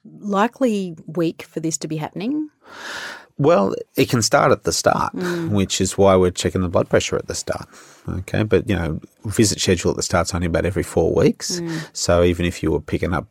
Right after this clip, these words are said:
Speaker 2: a little bit of blood pressure, you're only a couple of weeks away from an appointment, it would be picked up. But, um, yeah, it can start in the first trimester.
Speaker 1: Yeah. Um, and you mentioned preeclampsia, which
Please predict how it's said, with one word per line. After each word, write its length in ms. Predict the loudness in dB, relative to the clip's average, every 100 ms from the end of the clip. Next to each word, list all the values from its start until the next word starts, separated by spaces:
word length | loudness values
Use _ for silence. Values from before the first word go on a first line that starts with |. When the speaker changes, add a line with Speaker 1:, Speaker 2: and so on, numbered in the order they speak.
| -6
Speaker 2:
a 20 |
little 200 | -4 -4
bit 160 | -4
of 80 | -2
blood 200 | -2 -2
pressure, 300 | 0 -2 0
you're 160 | -2 -2
only 260 | -4 -6 -8
a 40 | -8
couple 260 | -6 -4
of 20 |
weeks 160 | -4 -2
away 220 | -2 -2
from 260 | -4 -6 -6
an 100 | -8
appointment, 520 | -2 0 2 0 -2
it 100 | -4
would 140 | -8
be 80 | -12
picked 300 | -8 -8 0
up. 180 | 0 0 _ _ _ -20 -18 -16 -18 -10
But, 480 | 0 4 2 0 -2
um, 340 | 0 0 -2 0
yeah, 220 | 0 0 -2
it 140 | -10
can 140 | -6 -4
start 280 | 0 0
in 80 | 0
the 80 | -4
first 240 | -2 -4
trimester. 400 | -2 -4 -4 -8 -18 _ _ _
Speaker 1:
Yeah. 220 | -6 -6 -6 _ _ _ _ -20 -20 -18 -18 -6
Um, 240 | -2 -2
and 160 | 0 0
you 60 | 2
mentioned 580 | 2 0 2 2 0
preeclampsia, 1080 | 0 0 2 0 -4 -4 -2 -2 -4 -6 -6 -10 _ _ _
which 480 | -6 2 2 2 -4